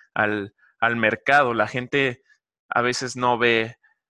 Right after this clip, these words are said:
a, a toda la gente que, que hay detrás, ¿no? A toda esa gente que está trabajando detrás. O sea, si tú te compras tu iPhone nuevo o tu computadora nueva, no estás valorando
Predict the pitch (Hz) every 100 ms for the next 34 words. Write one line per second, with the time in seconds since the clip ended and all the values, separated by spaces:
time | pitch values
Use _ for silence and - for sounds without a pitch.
0 | - 113 110 104 98 - - 131 117 -
1 | 123 123 - 107 101 - - 107 107 104
2 | - 123 127 120 120 117 113 113 113 120
3 | 110 110 110 - 113 - 104 98 - 117
4 | 110 101 - 139 139 123 104 113 110 104
5 | 135 139 127 135 123 131 - 113 104 110
6 | 120 113 107 113 110 104 101 110 107 113
7 | 101 - 110 113 - 113 123 127 139 131
8 | 139 226 _ - - - 190 226 196 151
9 | 127 117 120 123 120 113